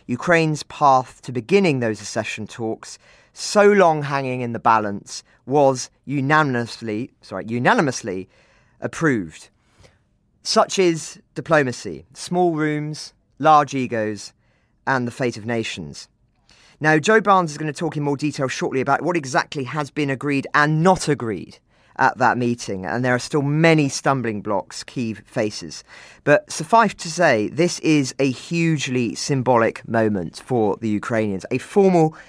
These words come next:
recognition at last that they are closer to the European family, and one day may well join the European Union. Given that a core motivation for this war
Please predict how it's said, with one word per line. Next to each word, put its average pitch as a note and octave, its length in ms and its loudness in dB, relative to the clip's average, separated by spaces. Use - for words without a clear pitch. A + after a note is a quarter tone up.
recognition D3+ 580 -2
at - 160 0
last C3 680 2
that - 120 -12
they C3 160 0
are B2+ 120 2
closer D#3+ 680 -2
to D#3+ 100 -10
the D3 100 -2
European D#3 800 2
family, F#2 580 -6
and C#3 240 -2
one D#3+ 380 4
day C3+ 440 4
may C#3+ 300 2
well C3+ 280 4
join G#2+ 520 -4
the B2+ 100 0
European A2+ 720 0
Union. G2+ 540 -6
Given G#3+ 300 4
that F#3+ 100 2
a E3+ 40 -2
core G#3+ 540 6
motivation C#3+ 920 2
for C3 120 -10
this B2 220 -2
war A#2+ 400 4